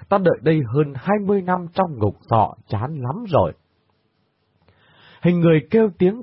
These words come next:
kinh lẫn thổ, Giao Long nữ ngó sững, đó là một người đàn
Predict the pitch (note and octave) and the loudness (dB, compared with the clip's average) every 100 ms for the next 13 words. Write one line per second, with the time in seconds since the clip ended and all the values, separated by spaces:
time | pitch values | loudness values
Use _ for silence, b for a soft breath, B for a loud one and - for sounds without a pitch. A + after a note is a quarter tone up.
0 | - A3 G#3 D3+ B2+ G3+ A3+ C#3+ G2+ F2 | 0 0 0 -2 -2 -2 -6 0 0 0
1 | - _ - C3+ B2+ A#2+ A2 G#2+ C#3+ F#3+ | -6 _ 0 0 0 -4 -4 -4 -4 -6
2 | C3 A2 C#3+ F#3 - A2+ G3+ b - C#3 | -6 -4 -2 -4 -8 -10 -12 b -4 0
3 | G3+ F#3 G#2+ G#2 G2+ G#2+ G#2 G#2+ | 2 0 -2 -6 -2 -2 0 -2